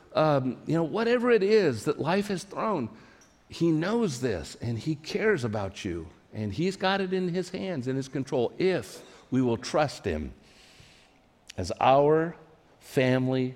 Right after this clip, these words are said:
redeemer. He wants to do that.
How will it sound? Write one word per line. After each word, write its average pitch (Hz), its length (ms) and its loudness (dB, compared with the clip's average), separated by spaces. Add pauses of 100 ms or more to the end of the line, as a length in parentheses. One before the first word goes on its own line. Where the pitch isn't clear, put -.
redeemer. 104 720 0 (1500)
He 123 160 -2
wants 117 340 2
to 120 140 -2
do 98 180 -2
that. 67 360 -8